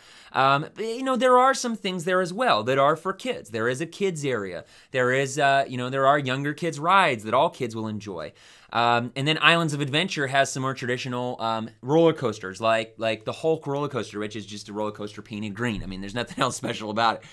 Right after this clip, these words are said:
Uh, but, um, these two parks, um, are worth, uh, you know, they're worth checking out, especially if you're a fan of, of some of the Universal stuff. Um, to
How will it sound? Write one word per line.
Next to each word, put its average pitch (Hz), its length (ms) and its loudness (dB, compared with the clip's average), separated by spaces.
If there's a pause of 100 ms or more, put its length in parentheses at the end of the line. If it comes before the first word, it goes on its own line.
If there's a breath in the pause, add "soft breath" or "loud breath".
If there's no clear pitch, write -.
(240 loud breath)
Uh, 131 220 2 (240 loud breath)
but, 180 360 4
um, 180 380 0 (160)
these 214 300 -2
two 240 240 -4
parks, - 640 -2 (260 loud breath)
um, 139 260 0
are 247 180 2
worth, 262 320 2
uh, - 60 -6
you 165 160 -6
know, 233 120 -2
they're 226 120 2
worth 240 300 2
checking 139 320 -2
out, 101 160 -2
especially 180 540 0
if 170 120 -6
you're 156 360 0
a 135 80 -4
fan 139 420 -4
of, 131 260 -2
of 120 160 -4
some 135 140 -6
of 123 80 -4
the 120 60 -4
Universal 120 480 -2
stuff. - 580 -6 (400 loud breath)
Um, 120 400 0 (140)
to 165 500 2